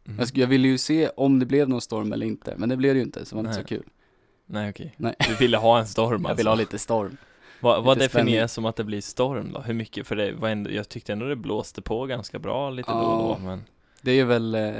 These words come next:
Speaker 2: det finns det säkert någon brytningsgräns i
Speaker 1: Är det
Speaker 2: sekundmeter.
Speaker 1: sekundmeter?
Speaker 2: Ja,
Speaker 1: Smurf.
Speaker 2: precis. Aj, fan.
Speaker 1: Ja. Häck-,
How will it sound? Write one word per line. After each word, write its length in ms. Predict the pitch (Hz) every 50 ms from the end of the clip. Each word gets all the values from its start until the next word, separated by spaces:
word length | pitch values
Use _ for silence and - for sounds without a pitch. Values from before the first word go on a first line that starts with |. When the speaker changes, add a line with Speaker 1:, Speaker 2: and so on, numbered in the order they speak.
| 123 -
Speaker 2:
det 80 | - - -
finns 180 | - 104 98 -
det 80 | 90
säkert 320 | 90 - 101 101 - 95 -
någon 220 | 101 98 98 98
brytningsgräns 1120 | 98 - 107 101 - - 107 104 104 - - 113 104 120 117 120 104 110 104 98 - - -
i 180 | 98 98 101 104
Speaker 1:
Är 100 | - 110
det 80 | 104 104
Speaker 2:
sekundmeter. 800 | - - - 131 - - 131 117 107 101 101 104 123 127 120 113
Speaker 1:
sekundmeter? 320 | - - 117 98 90 - - - - -
Speaker 2:
Ja, 280 | 104 101 95 98 95 -
Speaker 1:
Smurf. 260 | - - - 131 123
Speaker 2:
precis. 380 | 127 - - - - - - - - - _ - - - - - - - - - - _ _ _
Aj, 140 | - - - - _ _ -
fan. 160 | - - - - 160 - - - - - - _ _ _ _ -
Speaker 1:
Ja. 100 | - - - - - - _ _ _
Häck-, 180 | - 123 -